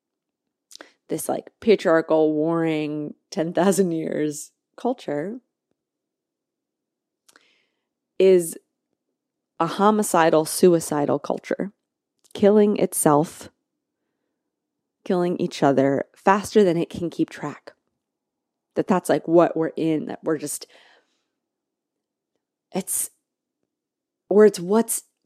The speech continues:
around, is, I think this is the shift, this is the emotional part, and that the parts that we have, the parts that I have, the part that my client has, the part that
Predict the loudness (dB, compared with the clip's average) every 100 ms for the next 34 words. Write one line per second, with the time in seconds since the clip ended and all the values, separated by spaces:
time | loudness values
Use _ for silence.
0 | 0 0 0 -2 0 2 2 -2 -2 2
1 | 4 4 6 4 4 6 6 4 -2 0
2 | 0 0 -2 2 2 2 -2 -2 -4 -6
3 | -10 -4 -2 -2 -2 -2 0 0 -2 -14
4 | _ _ _ _ _ _ _ _ _ _
5 | _ _ _ -2 -2 -2 0 6 6 4
6 | 2 2 2 _ _ -4 -2 2 4 4
7 | 2 -2 -8 -6 -6 -2 -2 -2 -2 0
8 | 2 2 -2 -8 -8 -6 -6 -6 -6 -6
9 | -8 -2 4 6 6 2 -4 -8 -2 -2
10 | 2 2 2 4 2 2